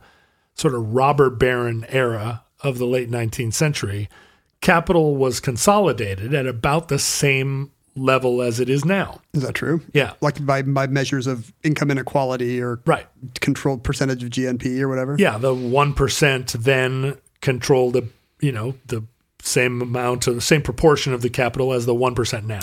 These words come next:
Speaker 2: They just owned more monocles.
Speaker 1: They own more monocles. They own more, uh, railroads and coal mines,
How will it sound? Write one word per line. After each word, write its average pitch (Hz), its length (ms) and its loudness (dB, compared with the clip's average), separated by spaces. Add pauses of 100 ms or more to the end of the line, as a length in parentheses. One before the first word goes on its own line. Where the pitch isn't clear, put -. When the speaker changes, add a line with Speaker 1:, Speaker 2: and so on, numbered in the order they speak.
Speaker 2:
They 165 80 6
just 160 220 2
owned 147 240 2
more 131 160 2
monocles. 135 760 -4 (280)
Speaker 1:
They 165 60 6
own 185 120 4
more 160 160 4
monocles. 190 540 4
They 175 120 4
own 175 240 2
more, 151 460 2
uh, 110 460 -6 (200)
railroads 139 1000 2 (120)
and 101 260 -6
coal 202 280 6
mines, 202 680 -2